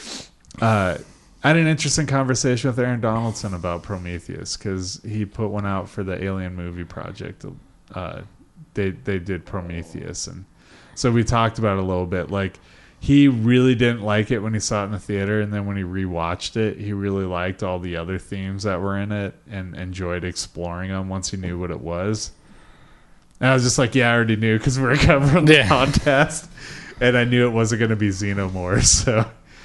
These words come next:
Speaker 1: it was sort of interesting. I went back and listened to our impressions talking with Adrian. And, like,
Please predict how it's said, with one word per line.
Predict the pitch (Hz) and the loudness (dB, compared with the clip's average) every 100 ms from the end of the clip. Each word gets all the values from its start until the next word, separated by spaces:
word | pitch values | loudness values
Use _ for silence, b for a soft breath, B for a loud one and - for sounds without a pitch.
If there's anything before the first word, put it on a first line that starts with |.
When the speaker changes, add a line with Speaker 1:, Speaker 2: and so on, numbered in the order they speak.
| B B - | B B 0
Speaker 1:
it | |
was | 117 - | 0 2
sort | 135 117 | 2 2
of | 104 | 2
interesting. | 110 110 104 120 104 | 0 0 0 0 0
I | 101 | 0
went | 101 98 | 0 0
back | 98 98 - | 0 0 -2
and | 98 | -4
listened | 92 - 104 | -4 -4 -4
to | 95 | -2
our | 90 90 | 0 -2
impressions | 87 - 90 - 104 90 | -2 -4 -4 -4 -8 -8
talking | - 90 82 101 | -6 -6 -6 -8
with | 90 | -8
Adrian. | 87 87 87 95 87 87 - | -6 -6 -4 -6 -6 -8 -4
And, | 110 110 | -2 2
like, | 113 107 98 | 2 2 0